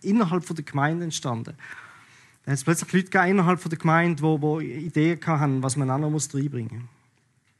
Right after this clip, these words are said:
Sie haben zusätzliche Lehre zu der eigentlichen biblischen Lehre eingefügt in, in die Gemeinde hinein.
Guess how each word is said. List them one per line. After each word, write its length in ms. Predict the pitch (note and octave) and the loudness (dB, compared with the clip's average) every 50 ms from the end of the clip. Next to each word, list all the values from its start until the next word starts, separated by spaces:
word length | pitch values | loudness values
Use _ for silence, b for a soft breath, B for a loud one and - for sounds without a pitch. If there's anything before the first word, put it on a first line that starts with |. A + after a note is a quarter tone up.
| _ _ _ _ _ _ _ _ _ - - - b b b b b b b b b | _ _ _ _ _ _ _ _ _ -20 -20 -20 b b b b b b b b b
Sie 160 | - - E3 | 2 4 6
haben 140 | F3 F3+ E3 | 6 6 4
zusätzliche 720 | - - G3 G#3 A3 G#3+ A3 G#3+ - - G3+ D3+ E3 G3 | 2 2 4 4 4 4 2 0 0 -2 -4 -2 0 2
Lehre 580 | F3 D#3+ D#3 D#3 D#3+ E3 F3 F3 F3 E3 D3+ - b b b b b b b b b b | 4 4 4 4 2 2 0 0 -2 -2 -4 -6 b b b b b b b b b b
zu 160 | - - E3+ | -4 -2 0
der 320 | C#3+ D#3 D#3 D#3+ D#3+ D3+ C3 | 2 2 0 0 -2 -2 -2
eigentlichen 600 | D3 D3 E3 D#3+ E3 E3 E3 D#3+ C#3+ - D3 C3 | 0 0 0 0 -2 -4 -4 -4 -2 -2 -2 0
biblischen 420 | C3+ C#3 D3 D#3 C#3 B2 - C3 | -2 -2 -2 -2 -4 -4 -4 -4
Lehre 180 | B2 A#2+ A#2 A#2+ | -2 -2 -4 -4
eingefügt 800 | B2 C3+ C#3 D3 - - - - D3 A#2+ A2+ G#2+ - - - - | -2 -4 -4 -4 -6 -8 -6 -4 -4 -4 -4 -6 -10 -12 -10 -8
in, 160 | C3 A#2+ B2+ | -6 -6 -6
in 200 | - - A#2+ A2+ | -6 -6 -8 -8
die 80 | - | -8
Gemeinde 340 | - - A2+ G#2+ A2 A2 A2 | -10 -8 -6 -6 -6 -6 -6
hinein. 320 | A#2+ A#2+ A2+ - G#2 A2+ | -8 -8 -10 -10 -12 -16